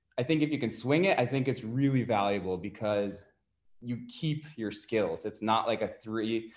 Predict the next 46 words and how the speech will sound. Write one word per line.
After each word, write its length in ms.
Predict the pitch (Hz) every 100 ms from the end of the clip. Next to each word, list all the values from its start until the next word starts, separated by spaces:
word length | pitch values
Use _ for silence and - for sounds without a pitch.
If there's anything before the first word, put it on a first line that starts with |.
| - 127
you 80 |
know, 80 | 127
for 140 | 123 120
me, 300 | 135 151 123
I 60 |
was 180 | 117 117
coaching 560 | - 139 135 127 113 117 - _ - _
five, 280 | 123 120 117
six, 340 | - 127 -
seven 340 | - 120 113 113
years 300 | 113 107 107
before 800 | 104 - 123 117 113 107 107 - _ _ _
going 220 | 120 110
to 60 | 95
P 200 | - 101
T 220 | - 165
school. 300 | 170 120 107
So 140 | 107
I 20 | 113
didn't 160 | 165
wanna 160 | 185 131
lose 280 | 113 123 110
the 80 | 101
hands-on 500 | 113 110 107 107 101
skills. 320 | - 101 101
I 60 |
didn't 160 | 113 143
wanna 140 | 151
lose 220 | 127 127 127
the 100 | -
coaching 520 | - 110 110 110 104
skills, 400 | - 101 95 85
all 240 | 120 135
those, 300 | 139 120 104 - _ _ -
those 240 | 123 123
things 240 | 131 131
that 100 | 113
are 100 | 104
really 240 | 107 123 117
valuable 720 | 104 107 120 104 104 101 -
to 100 | -
make 280 | 104 117 151
a 60 | 139
good 280 | 107 95 -
P 200 | 101 92
T. 540 | - 165 98 85